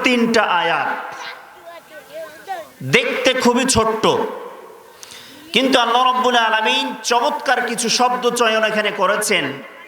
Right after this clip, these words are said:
যে অল্প কয়েকটা শব্দের ভিতরে,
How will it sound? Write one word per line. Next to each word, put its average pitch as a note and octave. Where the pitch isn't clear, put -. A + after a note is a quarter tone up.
যে F#3+
অল্প C4+
কয়েকটা B3
শব্দের A3
ভিতরে, G3